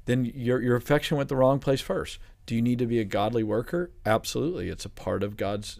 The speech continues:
design for you. But where's your affection? So what I know is that everybody wakes up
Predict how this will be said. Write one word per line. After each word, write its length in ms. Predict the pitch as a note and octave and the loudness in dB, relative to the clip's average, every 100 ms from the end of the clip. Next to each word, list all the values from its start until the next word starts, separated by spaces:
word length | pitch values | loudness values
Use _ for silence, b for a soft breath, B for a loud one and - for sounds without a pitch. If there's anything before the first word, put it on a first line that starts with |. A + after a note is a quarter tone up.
| - | -12
design 460 | G#2+ G#2 G2 C3+ G3+ | -8 -6 -4 -4 -4
for 120 | - | -6
you. 300 | E2 C#2 C#2 - b b b - | -8 -8 -10 -14 b b b -2
But 160 | A2+ | -2
where's 400 | A2+ A2 A2+ B2+ | 0 2 4 4
your 180 | D3 D#3 | 6 8
affection? 640 | D#3 E3 E3 - - F2 - b b b | 8 8 6 4 -6 -6 -12 b b b
So 240 | - C3 | 2 6
what 160 | B2+ C3+ | 8 6
I 140 | C#3 | 6
know 460 | C3+ C3 E3 G#3 G#3+ | 4 4 4 6 6
is 220 | B2+ G#2+ | 4 2
that 200 | A#2+ - | 0 0
everybody 540 | B2 C#3+ F#3 F3+ D3+ D3 | 0 2 2 2 2 2
wakes 440 | A#2+ A#2+ A#2+ - A#2+ | 2 2 0 -4 -2
up 320 | A2 A2 | -2 -2